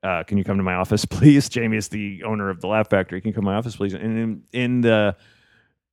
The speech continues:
in the, uh, his office, Bill Maher's sitting there, just kinda going over his notepad, doesn't even look him in the eye. And he goes, uh, "If you fucking introduce me that way, I'll fucking kill you."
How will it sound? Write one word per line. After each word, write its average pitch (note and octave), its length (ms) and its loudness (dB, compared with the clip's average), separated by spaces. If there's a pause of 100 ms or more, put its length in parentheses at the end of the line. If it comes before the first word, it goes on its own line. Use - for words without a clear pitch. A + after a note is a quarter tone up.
(300)
in B2+ 200 6
the, A#2+ 80 6
uh, F#2+ 800 2 (880)
his A#2 160 2
office, C#3 360 8
Bill A#2 200 -2
Maher's A#2 300 0
sitting F#2 280 -4
there, F#2 380 0
just - 160 -4
kinda G2+ 180 -2
going G#2 220 -2
over G2+ 160 -2
his G2 160 -8
notepad, F#2+ 420 -2
doesn't A2+ 200 2
even A#2 180 2
look G#2+ 180 2
him G#2 100 0
in G2 80 -2
the F#2+ 120 -4
eye. F#2 360 -4 (460)
And F#2+ 120 0
he F#2 60 0
goes, F2+ 320 0
uh, F2 260 2 (1700)
"If - 60 0
you C3 60 10
fucking C#3 280 0
introduce A2+ 360 2
me A2 100 2
that G2 180 4
way, G2 100 -4
I'll F#2 80 -10
fucking F2 320 -10
kill E2+ 180 -6
you." E2 140 -6